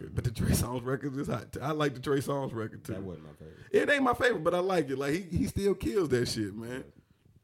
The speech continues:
Speaker 1: But all y'all
Speaker 2: I
Speaker 1: saying
Speaker 2: got four
Speaker 1: is
Speaker 2: notes, like,
Speaker 1: ask
Speaker 2: change
Speaker 1: for
Speaker 2: for a twenty.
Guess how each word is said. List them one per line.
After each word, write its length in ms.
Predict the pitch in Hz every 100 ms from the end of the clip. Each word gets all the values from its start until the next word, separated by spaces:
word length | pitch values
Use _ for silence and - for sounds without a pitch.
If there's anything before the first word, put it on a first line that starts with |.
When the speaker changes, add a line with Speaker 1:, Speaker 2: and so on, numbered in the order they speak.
| _ _ _ _ _ _ -
Speaker 1:
But 200 | 85 - _ _ _ _ _ _ _ _ _ _ _ _ _ -
all 220 | 107 110
y'all 280 | 107 104 101
Speaker 2:
I 20 |
Speaker 1:
saying 200 | 113 127
Speaker 2:
got 140 | 131
four 180 | 151 135
Speaker 1:
is 60 | 123
Speaker 2:
notes, 260 | - -
like, 140 | 123 117
Speaker 1:
ask 120 | 104
Speaker 2:
change 160 | 131 113
Speaker 1:
for 40 |
Speaker 2:
for 140 | 98
a 40 | 98
twenty. 280 | - 196